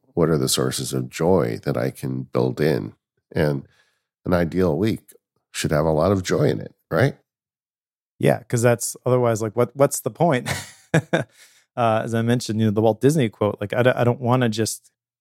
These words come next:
Speaker 2: make money to sustain an existence."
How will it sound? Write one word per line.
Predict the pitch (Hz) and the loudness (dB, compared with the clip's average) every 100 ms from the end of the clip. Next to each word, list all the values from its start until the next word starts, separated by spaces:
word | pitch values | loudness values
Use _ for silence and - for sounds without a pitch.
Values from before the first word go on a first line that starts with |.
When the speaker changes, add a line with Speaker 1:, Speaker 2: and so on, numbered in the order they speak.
| _ - | _ -6
Speaker 2:
make | 113 127 120 - | 0 0 -2 -2
money | 120 135 127 110 | 0 2 2 -2
to | - | -2
sustain | 107 - 113 - 120 123 120 | -2 -2 -4 -2 0 0 0
an | 107 | -4
existence." | 98 120 196 - 113 107 - - | -6 -2 0 0 -4 -4 -6 -8